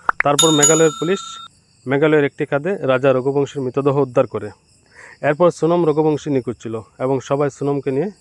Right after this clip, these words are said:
চিন্তিত ছিল। অনেকে ভেবেছে হয়তো সোনম রেপ করার জন্য নিয়ে গেছে, কেউ ভেবেছে বাংলাদেশিরা সোনমকে নিয়ে চলে গেছে, কারণ পাশেই ছিল বাংলাদেশের বর্ডার। আবার অনেকে বলছে হয়তো তাকে মেরে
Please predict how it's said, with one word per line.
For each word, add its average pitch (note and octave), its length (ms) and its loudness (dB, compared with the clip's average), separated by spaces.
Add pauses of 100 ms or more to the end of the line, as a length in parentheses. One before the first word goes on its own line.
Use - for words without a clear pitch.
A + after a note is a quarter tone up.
(460)
চিন্তিত F#3+ 320 0 (120)
ছিল। A2+ 140 -10 (600)
অনেকে C#3+ 320 0
ভেবেছে C#3+ 340 -2
হয়তো C3+ 220 0 (640)
সোনম C#3 240 4 (120)
রেপ D3 140 6 (100)
করার - 240 4
জন্য C3 160 6 (840)
নিয়ে B2 200 -2
গেছে, A#2 260 -6 (840)
কেউ D3 180 4
ভেবেছে D3 280 2 (140)
বাংলাদেশিরা C#3 600 0 (520)
সোনমকে C#3 380 -2 (100)
নিয়ে C3 200 -2
চলে A#2+ 220 -4
গেছে, A#2+ 220 -8 (520)
কারণ C3+ 260 0
পাশেই C#3 340 -2
ছিল C#3 120 -4 (180)
বাংলাদেশের C3 460 -2
বর্ডার। A2 260 -2 (720)
আবার D#3 220 2 (100)
অনেকে D#3+ 280 2 (360)
বলছে C#3 300 0
হয়তো C#3 240 2
তাকে C3+ 280 -2
মেরে C3+ 280 -2